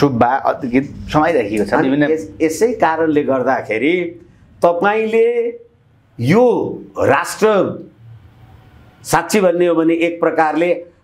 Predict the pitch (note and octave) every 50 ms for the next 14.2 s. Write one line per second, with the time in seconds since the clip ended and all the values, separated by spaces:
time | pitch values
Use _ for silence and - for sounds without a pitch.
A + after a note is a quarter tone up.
0 | _ _ - E3 F3 F#3 G#3 - - - C#4 C#4 C#4 - D#3 C3 C#3+ E3 F#3+ F#3+
1 | - - A3 G#3+ F3 D#3 F3+ E3+ C#3+ A2+ F#2 - - - _ _ _ _ _ _
2 | _ _ _ - A2 D3 F#3+ G#3+ F#3 G#3+ C4+ C4 B3 A#3+ - - - - - -
3 | B3+ C4 A3+ G3 A#3 A#3 A3 A3 A3 G#3 G#3 - G#3 G#3 G3 F#3 D3+ - - -
4 | - _ _ _ _ _ _ _ _ - - - G3+ G3+ G3+ G3+ G3+ G3 G3 -
5 | F3+ E3+ - F3+ E3+ E3+ - D#3 E3+ - E3 E3+ D#3+ D3+ A#2 G2+ - - _ _
6 | _ _ _ - A2+ C3+ D#3 D#3 D#3 D3 B2 - - - D#3+ D3+ D3+ - E3+ D#3+
7 | D#3+ D#3+ D3 C3+ C3 C#3 D3 C#3 - D3+ D3 D3 D3 D3 C#3+ C#3+ C3+ - D3 C3+
8 | - C3+ C3+ - C#3 C#3+ C#3+ C#3 C#3 C#3+ C#3 B2 A2+ G2 - - - _ _ -
9 | A#2 B2+ D3 D#3 D3+ D3+ - D#3+ D#3 C#3+ C#3+ D#3+ E3+ G3 A3+ A3+ G#3 - - -
10 | - _ _ _ _ _ _ E3+ F#3+ G#3+ A3+ G3+ B3+ B3+ B3+ - A#3+ B3+ C#4 C4
11 | G#3 E3 C#3+ - - - - - - - E3+ F3 F3 F3+ F3+ F3+ F#3 A#3 A#3+ A#3+
12 | A#3+ - - _ - A#2 D3+ B3 D4 C#4+ C#4+ C4+ B3 A#3 A3+ A3 - - G#3+ A#3
13 | - - A3 G3+ G3+ F#3+ F#3+ G3 F#3+ F3+ F3+ F3 E3 D#3+ D#3+ E3+ F#3 G#3 A3+ G#3+
14 | - - -